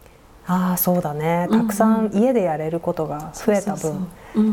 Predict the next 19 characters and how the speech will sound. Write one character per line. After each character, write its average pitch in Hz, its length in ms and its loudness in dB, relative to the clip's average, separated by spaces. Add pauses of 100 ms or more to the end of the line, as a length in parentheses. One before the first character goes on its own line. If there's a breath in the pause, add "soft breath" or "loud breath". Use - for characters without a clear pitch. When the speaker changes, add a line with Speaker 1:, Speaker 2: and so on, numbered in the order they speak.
Speaker 2:
ん。 185 60 -4
Speaker 1:
多 214 140 2
分 185 160 4
美 220 80 2
香 240 140 0
さ 190 120 -2
ん 170 120 0
は 175 340 0 (100)
好 - 60 -14 (160)
き 214 140 6
な、 143 360 -2 (160)
Speaker 2:
う - 20 -20
ん。 - 20 -8
Speaker 1:
こ 147 120 0
う、 110 220 2
Speaker 2:
う 190 40 -8
ん。 - 20 -12 (340)
Speaker 1:
何？ 160 380 0 (480)
Speaker 2:
あ、 294 280 0